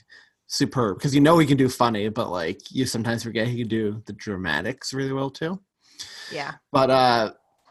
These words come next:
Speaker 1: when he says to Neil, "You wanna hurt me? Go right ahead if it makes you feel any better. I'm an easy target.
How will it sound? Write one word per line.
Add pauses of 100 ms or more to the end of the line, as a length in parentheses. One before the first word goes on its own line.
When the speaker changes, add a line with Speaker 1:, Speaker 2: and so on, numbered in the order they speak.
(280)
Speaker 1:
when
he (180)
says
to
Neil, (500)
"You
wanna
hurt
me?
Go
right
ahead
if
it
makes
you
feel
any
better.
I'm
an
easy
target.